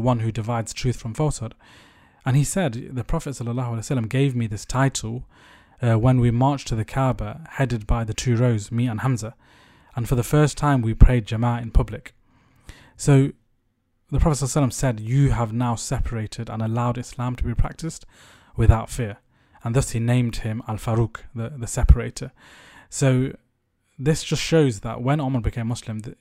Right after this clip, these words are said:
because of his influence, because of his power and the fear that he instilled in others,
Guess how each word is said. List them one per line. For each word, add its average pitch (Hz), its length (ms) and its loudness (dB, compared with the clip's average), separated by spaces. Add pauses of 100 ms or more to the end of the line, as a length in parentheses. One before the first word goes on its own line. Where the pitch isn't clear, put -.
because 127 280 -2
of 120 100 2
his 113 120 -2
influence, 117 360 -8
because 127 240 -2
of 107 100 -2
his 110 200 -4 (420)
power 120 420 4 (100)
and 113 280 -8
the 113 180 -10
fear 135 360 0
that 110 200 -8
he 120 260 -6
instilled 127 540 -6 (560)
in 123 100 -4
others, 127 440 -2